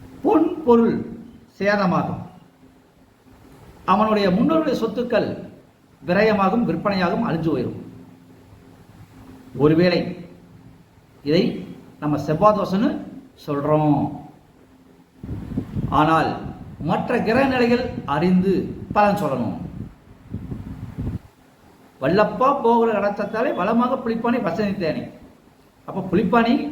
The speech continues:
நான் சொல்லியிருக்கிறேன், இருந்தாலும் நீங்க இதுல வந்து மற்ற கிரகங்களை அறிந்து பலன்கள் சொல்லணும் அப்படின்னு நம்ம சேர்த்துக்கணும்.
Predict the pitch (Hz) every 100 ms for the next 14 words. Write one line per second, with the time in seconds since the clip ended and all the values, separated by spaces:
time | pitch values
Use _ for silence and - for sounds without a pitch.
0 | - - 156 160 190 170 156 262 320 -
1 | - - - - - 165 175 180 208 -
2 | - - - 175 185 190 277 320 - -
3 | - - - 214 226 240 302 - - 180
4 | - 254 214 247 262 247 196 190 233 233
5 | - - - - 180 196 180 180 151 156
6 | 151 117 107 - - - - - - 170
7 | 233 175 170 160 123 95